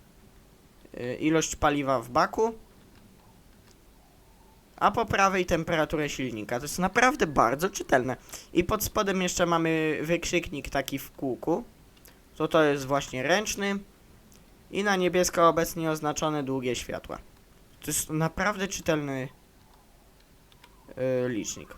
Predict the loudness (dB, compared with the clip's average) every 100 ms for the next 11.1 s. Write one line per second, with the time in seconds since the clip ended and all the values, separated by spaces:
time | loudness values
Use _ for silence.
0 | -20 -18 -8 -4 2 4 6 4 4 2
1 | 2 2 2 2 -2 0 0 0 -2 -2
2 | -4 -4 -4 0 0 -2 -8 -4 -2 0
3 | 0 -4 -6 -12 -10 -4 0 0 -2 -8
4 | -8 -6 -6 -8 -18 -20 -10 -6 -2 0
5 | 2 0 -2 0 -2 -2 -6 -6 -6 -6
6 | -8 -6 -8 -10 -16 -18 -18 -8 -8 0
7 | 0 2 -2 -2 -4 -4 -4 -4 0 0
8 | 0 -4 -10 -14 -20 -20 -20 -20 -20 -20
9 | -20 -20 -20 -20 -20 -20 -20 -20 -20 -20
10 | -20 -20 _ -14 -8 -6 -6 -8 -10 -12